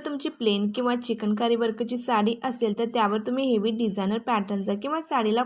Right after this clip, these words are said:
कॉन्ट्रास्ट कलरमध्ये गडद कलरचा ब्लाऊज घालण्यासाठी निवडा, जेणेकरून तुमच्या साडीतील लुक उठावदार आणि आकर्षक दिसेल.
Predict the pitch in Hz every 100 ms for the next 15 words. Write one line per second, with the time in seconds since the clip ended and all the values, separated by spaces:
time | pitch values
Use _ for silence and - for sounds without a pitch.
0 | 247 220 190 226 - 240 208 226 247 254
1 | 226 220 240 - 240 214 240 220 208 208
2 | 240 214 196 208 208 254 277 214 180 -
3 | - _ 269 269 277 294 302 311 262 277
4 | 269 254 208 214 262 254 269 - 247 226
5 | 233 233 269 226 220 247 247 214 214 208
6 | 214 196 214 - 208